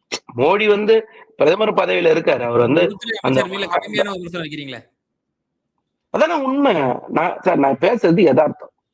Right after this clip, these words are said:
Speaker 1: இவ்வளவு நேரம் உங்ககிட்ட நான் பேசுறேன், நான் பேசின யதார்த்தத்துல உங்களால இல்லைன்னு சொல்ல முடியுமா? மழை வெள்ள நிவாரண நிதி கேட்கும்போது எவ்வளவு சார் கொடுத்தீங்க?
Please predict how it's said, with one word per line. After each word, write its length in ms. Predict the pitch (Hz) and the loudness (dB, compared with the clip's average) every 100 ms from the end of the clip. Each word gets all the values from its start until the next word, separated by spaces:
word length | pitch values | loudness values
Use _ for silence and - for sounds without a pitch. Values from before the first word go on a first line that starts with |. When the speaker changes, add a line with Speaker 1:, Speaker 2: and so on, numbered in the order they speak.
| - | -4
Speaker 1:
இவ்வளவு 220 | 127 131 | 0 2
நேரம் 180 | 160 233 | 2 4
உங்ககிட்ட 280 | 196 165 220 | 4 6 4
நான் 220 | 190 143 | 2 2
பேசுறேன், 360 | 160 147 - - _ _ _ _ _ _ _ - | 0 0 -4 -6 _ _ _ _ _ _ _ -4
நான் 160 | 127 123 | -2 2
பேசின 380 | 170 262 254 202 | 2 2 4 4
யதார்த்தத்துல 600 | 175 254 240 214 233 226 | 4 4 4 2 4 4
உங்களால 280 | 190 208 | 4 4
இல்லைன்னு 380 | 190 185 196 175 | 2 2 2 4
சொல்ல 140 | 156 160 | 4 4
முடியுமா? 400 | 139 120 147 202 _ _ _ _ _ _ _ _ _ _ _ _ _ _ _ _ _ _ _ _ _ _ _ _ _ _ _ _ _ 113 110 _ _ _ _ _ - _ - | 2 0 -2 -12 _ _ _ _ _ _ _ _ _ _ _ _ _ _ _ _ _ _ _ _ _ _ _ _ _ _ _ _ _ _ _ _ _ _ _ _ -20 _ -4
மழை 340 | 139 190 285 | 0 2 4
வெள்ள 180 | 294 277 | 4 2
நிவாரண 460 | 233 208 233 262 240 | 0 0 0 0 -4
நிதி 220 | 202 180 | -4 -2
கேட்கும்போது 400 | 175 165 226 208 | -2 0 0 2
எவ்வளவு 240 | 196 233 | 2 0
சார் 180 | 202 - | -2 -2
கொடுத்தீங்க? 400 | 151 151 139 | -6 -4 -4